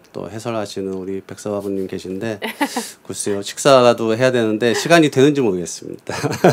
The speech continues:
Speaker 1: <laughs>
Speaker 2: 네.
Speaker 1: 뭐 가능하면, 네, 대접하고 싶습니다.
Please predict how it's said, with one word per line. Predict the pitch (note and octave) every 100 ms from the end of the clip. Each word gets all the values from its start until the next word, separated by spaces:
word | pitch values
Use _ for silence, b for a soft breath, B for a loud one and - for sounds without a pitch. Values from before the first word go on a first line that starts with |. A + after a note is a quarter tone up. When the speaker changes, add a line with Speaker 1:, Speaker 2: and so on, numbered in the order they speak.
| -
Speaker 1:
<laughs> | D3 - F3 F#3+ F3+
Speaker 2:
네. | F#3 F3+ F3
Speaker 1:
뭐 | F#3+ - - - - _ E3
가능하면, | - A2+ B2+ A#2+ A2+ A#2+ A2 F#2 -
네, | G2 F#2 F2+
대접하고 | F2+ G2+ G#2+ - G2+ F#2+ G2+
싶습니다. | - - - F2 F2+